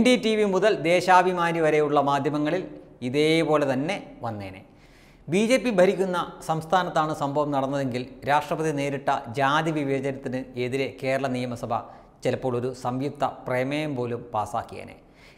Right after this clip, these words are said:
കേരളം ആയതുകൊണ്ട് ദളിതനായ രാഷ്ട്രപതി നേരിട്ട അപമാനം രാഷ്ട്രീയമാനത്തിനപ്പുറം പോയില്ല, പോകുകയുമില്ല.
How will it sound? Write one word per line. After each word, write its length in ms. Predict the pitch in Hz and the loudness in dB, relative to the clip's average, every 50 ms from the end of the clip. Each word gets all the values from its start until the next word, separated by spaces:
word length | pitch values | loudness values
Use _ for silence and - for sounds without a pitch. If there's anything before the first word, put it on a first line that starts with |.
| _ - | _ 4
കേരളം 340 | 196 208 247 262 269 277 254 220 208 | 8 10 10 12 12 10 10 10 10
ആയതുകൊണ്ട് 420 | 214 214 208 202 196 196 175 185 180 - - - - - - 139 156 | 10 8 8 6 6 4 4 2 -2 -2 -6 -12 -16 -14 -4 2 4
ദളിതനായ 540 | 175 185 208 233 240 220 208 190 185 180 170 156 160 | 6 8 8 8 8 6 6 6 8 8 8 8 8
രാഷ്ട്രപതി 440 | 170 180 175 - 196 175 175 170 156 | 8 6 4 2 0 0 0 0 0
നേരിട്ട 240 | 156 160 160 160 156 143 135 | 2 0 2 4 6 6 6
അപമാനം 420 | 120 151 147 160 160 151 151 147 127 - - 123 | 4 2 0 2 0 2 0 -4 -6 -6 -2 2
രാഷ്ട്രീയമാനത്തിനപ്പുറം 1080 | 135 139 135 - - 170 156 147 143 139 139 131 - 127 127 120 - - 151 147 127 - - - - - - - - - | 2 2 2 0 0 0 0 0 0 -2 -2 -2 -2 -2 -2 -4 -2 0 0 0 0 0 -6 -14 -18 -20 -20 -20 -12 -6
പോയില്ല, 440 | 110 110 113 127 131 131 107 92 87 85 85 - - - - - - | -4 -2 0 0 -2 -2 -4 -8 -12 -14 -16 -18 -20 -20 -20 -10 -6
പോകുകയുമില്ല. 680 | 123 123 135 139 139 165 165 165 151 123 98 87 85 | -2 -2 0 0 0 0 0 0 0 -2 -4 -4 -8